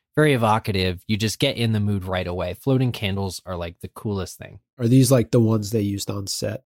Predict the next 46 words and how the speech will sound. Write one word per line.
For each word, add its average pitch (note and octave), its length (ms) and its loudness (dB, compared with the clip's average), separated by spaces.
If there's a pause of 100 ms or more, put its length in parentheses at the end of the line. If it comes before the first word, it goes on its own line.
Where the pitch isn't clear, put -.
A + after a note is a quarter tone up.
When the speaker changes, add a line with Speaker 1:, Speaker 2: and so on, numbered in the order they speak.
Speaker 1:
No, D#3 360 0
unfortunately, E3+ 580 -2
those E3 320 0
were G#3+ 100 0
real. D3+ 460 0 (220)
And C3+ 220 -4
they C#3 100 0
kept, D#3+ 400 -6
uh, C3+ 260 2
dripping D3+ 380 -2
Speaker 2:
Well, D3 220 6
initially D3 580 6
they G#2+ 180 0
were F#2+ 220 -2
real. F2 380 -8 (100)
Speaker 1:
Yeah, G#2 640 0
and A2 120 -6
then G#2+ 100 -4
they G2+ 120 -4
kept A2 220 -6
drip-, - 280 -8
dripping F#2+ 320 -6
wax F#2 400 -8
on, F2 340 -10 (140)
on F#2+ 200 -8
people. F2+ 400 -10 (340)
But D#3+ 80 2
no, G#3 280 4
uh, B2 260 2
there's B2+ 260 -2
just C#3+ 240 -6
this, B2+ 300 -4
uh, A2+ 200 0
I, D3 360 -2
A F3 240 4
Magic B2+ 600 0
is G2+ 200 0
the F#2 80 -2
company F2+ 360 0
that, E2+ 280 0
that F2 200 -2
has F2+ 280 0
it E2+ 100 -6
together, F#2 400 -2
and, F#2 300 -6
uh, G2 260 -4